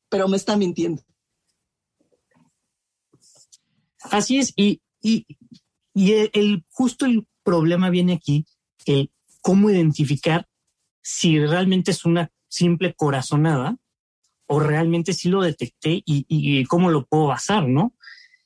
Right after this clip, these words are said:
Speaker 2: Por eso
Speaker 1: Claro.
Speaker 2: que, eh, esta tecnología llega a cobrar tanta relevancia, porque aquí ya te da con certeza el decir,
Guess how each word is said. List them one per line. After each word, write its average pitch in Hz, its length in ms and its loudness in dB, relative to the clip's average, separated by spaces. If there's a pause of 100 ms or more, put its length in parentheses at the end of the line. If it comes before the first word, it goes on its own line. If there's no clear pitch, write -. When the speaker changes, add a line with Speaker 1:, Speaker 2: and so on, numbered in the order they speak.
(440)
Speaker 2:
Por 170 160 2
eso 196 220 -2
Speaker 1:
Claro. 196 240 -4 (200)
Speaker 2:
que, 143 320 -4
eh, 135 80 -4
esta 143 320 -2
tecnología 151 500 0
llega 151 380 0
a 139 80 -6
cobrar 139 320 -4
tanta 139 380 0
relevancia, 156 720 -2 (440)
porque 147 520 -2
aquí 165 320 0
ya 196 140 2
te 190 180 0
da 160 160 -2
con 185 240 0
certeza 156 560 -2
el 175 80 0
decir, 156 380 -2